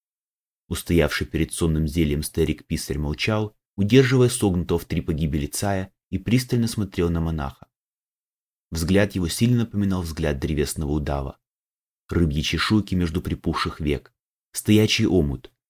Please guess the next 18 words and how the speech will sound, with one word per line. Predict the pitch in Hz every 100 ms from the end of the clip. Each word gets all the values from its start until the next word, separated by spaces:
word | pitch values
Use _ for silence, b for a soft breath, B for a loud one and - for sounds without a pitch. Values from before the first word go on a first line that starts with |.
| -
в |
котором | 90 - 80 78
ничего | 69 80 85
нельзя | 90 82 76
прочитать. | - - - - - - _ _ _ _ _ _ _ _ _ _ _
Обмотанное | 85 82 87 82 82 78
полотенцем | 85 80 82 76 - 78
лицо | 78 - 110 107 - _ _
странным | - 113 127 135 131
образом | 107 90 85 82
усиливало | 80 - 90 80 76
сходство | 69 - 98 95 95
с | 82
большой | 82 76 80
змеей. | 71 78 71 69 - _ _ _ _ _ _ _ _
Сытый, | - 90 92 - - - _ _ _ _
голодный, | 87 82 78 98 85 71 - _ _ _ _ _
охотящийся. | 80 - 90 101 92 - - -